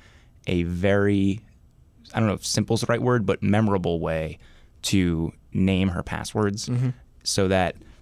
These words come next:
Speaker 1: she can easily recall them, but they're still unique for each thing that she does.
Speaker 2: Gotcha.
Speaker 1: And so I wanna talk to her a little bit about how that works, and obviously I'm not gonna ask her what her passwords are, but, <laughs> but,
Speaker 2: <laughs> Right.
Speaker 1: but whatever the convention is that she uses to generate them and kind of co-opt that. Because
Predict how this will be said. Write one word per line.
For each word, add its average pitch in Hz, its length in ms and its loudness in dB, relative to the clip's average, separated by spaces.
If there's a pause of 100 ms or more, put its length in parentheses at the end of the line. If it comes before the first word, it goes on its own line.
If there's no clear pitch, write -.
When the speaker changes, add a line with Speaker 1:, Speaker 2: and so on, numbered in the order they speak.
(220)
Speaker 1:
she - 300 -2
can 107 300 -2
easily 110 320 2
recall 92 400 -2
them, 117 240 -2
but - 160 -6
they're 101 100 -2
still 98 220 -2
unique 87 560 -2
for - 200 -6
each - 220 -6
thing 85 160 -4
that 87 100 -4
she - 100 -4
does. 123 340 -2
Speaker 2:
Gotcha. 110 400 -4
Speaker 1:
And 104 120 2
so 101 260 2
I 98 80 4
wanna 107 160 0
talk 95 260 -4
to 104 100 -4
her 113 160 0
a 113 60 0
little 113 180 0
bit 113 240 0
about 92 240 0
how - 200 -4
that 87 200 -4
works, - 420 -4 (300)
and 104 160 0
obviously 92 280 -2
I'm 90 60 -2
not 78 120 -6
gonna - 140 -14
ask - 160 -8
her 85 60 -8
what 73 60 -10
her 78 60 -10
passwords - 360 -10
are, - 160 -10 (320)
but, 110 200 2 (200)
<laughs> 127 160 -2
but, 156 280 4
Speaker 2:
<laughs> - 0 -
Right. 180 140 2
Speaker 1:
but 160 240 2
whatever 151 320 4
the 143 100 2
convention 113 520 2
is 92 280 0
that 95 120 0
she - 140 -2
uses 90 320 0
to 92 80 -2
generate 87 420 0
them 80 260 -6 (320)
and 90 320 0
kind - 140 -2
of - 60 -6
co-opt - 340 -4
that. - 200 -6
Because 87 540 -2